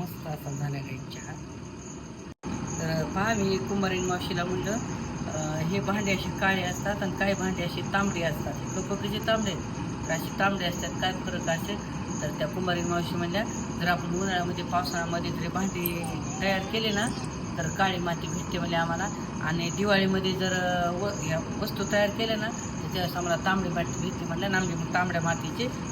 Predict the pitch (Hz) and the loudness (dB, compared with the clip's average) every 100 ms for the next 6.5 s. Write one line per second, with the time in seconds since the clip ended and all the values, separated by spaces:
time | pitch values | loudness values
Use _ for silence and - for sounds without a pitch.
0 | - 156 160 160 180 165 143 160 160 - | -2 -2 0 0 0 0 2 2 0 -2
1 | 165 165 190 196 160 170 185 196 170 160 | -2 0 0 0 0 0 2 2 2 0
2 | 165 175 - 151 - - 147 143 143 127 | 0 0 0 0 0 -2 -2 -2 -2 -4
3 | - - - - 156 175 190 175 165 165 | -4 -4 -4 -2 0 2 2 2 2 0
4 | 175 165 - 180 170 151 151 151 - 143 | 0 0 0 0 2 0 0 -2 -2 -2
5 | 147 147 170 180 - 170 156 151 147 151 | -2 0 0 0 -2 -2 -2 -2 -2 -2
6 | 147 143 143 143 143 | 0 0 0 0 -2